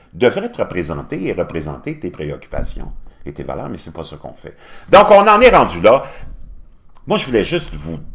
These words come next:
dépeindre la folie, l'hystérie, la manipulation de la classe dirigeante, surtout celle qui est non élue, mais même celle qui est élue, qui écoute pas les revendications du peuple,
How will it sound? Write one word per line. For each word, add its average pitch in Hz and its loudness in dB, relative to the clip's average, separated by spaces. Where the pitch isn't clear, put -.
dépeindre 107 -4
la 80 -4
folie, 135 -2
l'hystérie, 123 -6
la 82 -10
manipulation 113 -2
de - -8
la 76 -4
classe 175 -2
dirigeante, 80 -10
surtout - -8
celle 120 -6
qui 85 -6
est 78 -6
non 95 -2
élue, 85 -8
mais 120 -8
même 185 -4
celle 135 -6
qui - -10
est 80 -10
élue, 82 -8
qui 196 -4
écoute - -2
pas 202 -8
les 104 -4
revendications 85 -6
du 76 -14
peuple, - -14